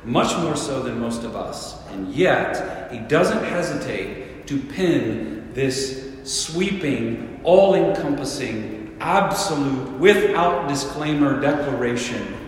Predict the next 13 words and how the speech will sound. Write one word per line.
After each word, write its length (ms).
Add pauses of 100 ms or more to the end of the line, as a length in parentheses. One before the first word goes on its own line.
that 300
everything, 840
everyone, 720
all, 480
all, 460
all 500
is 120 (120)
created, 640
preserved, 680
governed 360
by, 260 (200)
and 840
restored 800